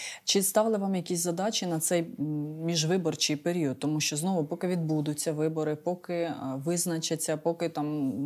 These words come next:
легалізується ця вся історія з ректором, е,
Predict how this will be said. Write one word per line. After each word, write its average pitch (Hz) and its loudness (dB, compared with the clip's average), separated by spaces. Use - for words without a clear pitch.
легалізується 165 2
ця 151 -2
вся 151 0
історія 156 2
з 143 2
ректором, 156 2
е, 143 -4